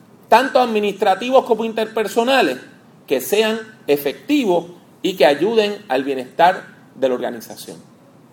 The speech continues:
Un líder no desestabiliza, un líder estabiliza.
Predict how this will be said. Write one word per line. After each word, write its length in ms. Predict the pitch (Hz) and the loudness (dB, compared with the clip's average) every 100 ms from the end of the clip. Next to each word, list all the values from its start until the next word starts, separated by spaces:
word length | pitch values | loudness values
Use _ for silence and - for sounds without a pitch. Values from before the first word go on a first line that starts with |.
| _ _ _ _ - | _ _ _ _ -4
Un 200 | 202 233 | 0 2
líder 340 | 247 269 196 151 | 2 2 2 2
no 180 | 165 208 | 0 0
desestabiliza, 1040 | 190 185 - 151 127 120 147 - - - - _ _ _ _ - _ - | 0 -4 -2 0 0 -4 -8 -8 -12 -16 -20 _ _ _ _ -20 _ -6
un 160 | 175 214 | -2 0
líder 420 | 233 208 - - | 0 0 -2 -6
estabiliza. 880 | 127 127 - 113 104 104 107 - - | -10 -10 -6 -4 -4 -6 -10 -12 -18